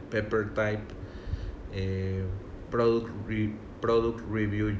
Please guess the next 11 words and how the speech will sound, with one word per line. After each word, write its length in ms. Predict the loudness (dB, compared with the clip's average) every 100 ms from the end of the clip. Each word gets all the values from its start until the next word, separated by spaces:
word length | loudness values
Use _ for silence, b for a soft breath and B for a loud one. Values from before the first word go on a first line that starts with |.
| -4
generator, 920 | -4 -2 -2 0 2 2 0 -2 -2 -4 -8 B B B -8 -6
también 1040 | -2 0 2 2 0 0 -2 -2 -2 -2 -4 -6 -10 -2
compelling 680 | 0 2 4 4 2 0 0
bullet 280 | 2 2 0 0
points, 640 | 0 -2 -4 -8 -8 -6 -6
que 100 | -4
son, 260 | -2 -2 -4 -6
pues, 400 | -6 -6 -8 -10 -8
eh, 420 | -8 -6 -8 -8 -8 -10 -10 -10 -12 -12 -12 -12 -12 -12 -14 -14 -14 -12 -10 -10 -12 -12 -14 -8
no 100 | -6
sé, 320 | -2 -2 -2